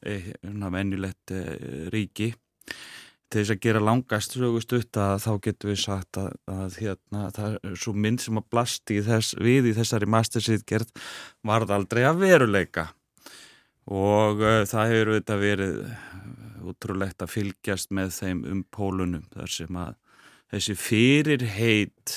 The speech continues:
tíunda áratugarins einhvern veginn um frið og framfarir og opnun og frjálslyndi og að við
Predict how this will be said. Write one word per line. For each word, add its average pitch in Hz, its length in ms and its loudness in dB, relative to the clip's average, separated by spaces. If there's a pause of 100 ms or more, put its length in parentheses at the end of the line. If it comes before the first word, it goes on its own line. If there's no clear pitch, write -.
(160)
tíunda 117 560 2
áratugarins 101 840 -2
einhvern 95 340 -6
veginn 87 260 -2
um 80 80 -10 (480)
frið 104 640 2
og 95 100 -4
framfarir 98 720 -2
og - 200 -2
opnun 101 580 -4
og - 100 -6
frjálslyndi 98 1000 -2 (600)
og 101 100 -2
að 95 160 -2
við 113 180 4